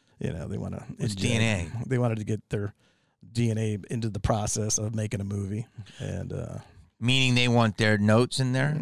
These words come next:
Speaker 1: Yeah, when it's like, "Oh, do this, this, this," and that kinda stuff. So,
Speaker 2: Mm-hmm.
Speaker 1: um, one of the, one, the, <laughs> one of Wes and I were talking one time, and we were talking about making movies in general, and he's like, "Yeah, you know, when you get a," we're on the set, I don't remember what movie it was, but he goes, "You know,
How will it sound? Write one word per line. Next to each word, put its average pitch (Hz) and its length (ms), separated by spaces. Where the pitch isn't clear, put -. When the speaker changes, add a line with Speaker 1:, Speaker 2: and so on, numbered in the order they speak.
Speaker 1:
Yeah, 175 240
when 131 180
it's 127 160
like, 123 180
"Oh, 143 120
do 113 160
this, 104 220
this, 104 200
this," 92 320
and 87 300
that 90 220
kinda - 200
stuff. - 340
So, 120 200
Speaker 2:
Mm-hmm. - 920
Speaker 1:
um, 95 300
one 131 160
of 107 80
the, - 120
one, 120 160
the, 120 140
<laughs> 120 80
one 147 240
of 143 80
Wes 139 200
and 127 80
I 117 60
were 110 120
talking 107 340
one 98 120
time, 98 260
and 95 120
we 90 80
were 90 180
talking 95 200
about 85 200
making 90 340
movies 87 240
in 82 140
general, 90 300
and 92 80
he's 104 160
like, 127 220
"Yeah, 190 200
you 160 120
know, 143 100
when 131 140
you 120 60
get 143 120
a," - 100
we're 180 140
on 117 100
the 95 60
set, 101 260
I 98 40
don't 92 120
remember 92 280
what 82 180
movie 101 200
it - 60
was, 101 200
but 110 120
he 104 60
goes, 104 180
"You 165 140
know, 156 100